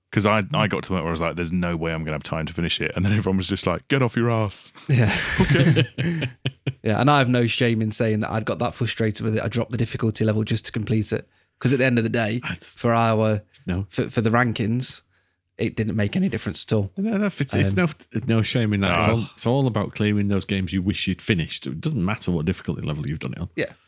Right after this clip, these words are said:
Speaker 3: Yeah. So go on then, get, uh, not leaving it in suspense. Tell us, what, what are they doing this month then?
Speaker 2: I think most of us are doing Hellblade.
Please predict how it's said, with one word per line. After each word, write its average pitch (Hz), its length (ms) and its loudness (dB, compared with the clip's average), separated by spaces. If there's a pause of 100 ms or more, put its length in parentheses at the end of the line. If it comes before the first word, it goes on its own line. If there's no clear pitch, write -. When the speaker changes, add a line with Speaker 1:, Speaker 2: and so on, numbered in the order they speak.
(240)
Speaker 3:
Yeah. 90 80 -10 (440)
So 131 140 2
go 151 80 6
on 131 60 4
then, 104 140 2
get, 107 260 -2
uh, 117 80 -2 (120)
not 139 200 0
leaving 110 180 4
it 107 40 0
in 101 80 0
suspense. 95 420 -4
Tell 101 180 0
us, 92 100 -2
what, 113 140 -2
what 107 160 0
are 104 60 0
they 107 100 2
doing 107 240 2
this 92 220 -2
month 82 220 -4
then? - 100 -6 (580)
Speaker 2:
I 127 40 -8
think 226 240 0
most 151 300 2
of 123 60 -2
us 110 100 -2
are 110 160 0
doing 113 300 0
Hellblade. 113 680 -2